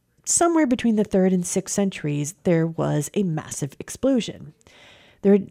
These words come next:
there's even been a label for it. It's called Tierra Blanca Joven, uh, or T B J,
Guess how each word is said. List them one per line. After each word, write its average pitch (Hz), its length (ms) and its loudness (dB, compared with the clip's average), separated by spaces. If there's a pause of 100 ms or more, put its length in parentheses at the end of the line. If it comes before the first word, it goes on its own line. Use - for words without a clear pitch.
(140)
there's 208 200 6
even 208 200 4
been 190 120 8
a 170 60 2
label 190 340 4
for - 280 -6
it. 131 140 -12
It's - 160 -8
called 165 360 -4 (160)
Tierra 254 600 0 (100)
Blanca 185 500 0
Joven, 160 640 0 (420)
uh, 151 280 -2
or 156 160 2
T - 200 -4
B 220 160 0
J, - 460 -4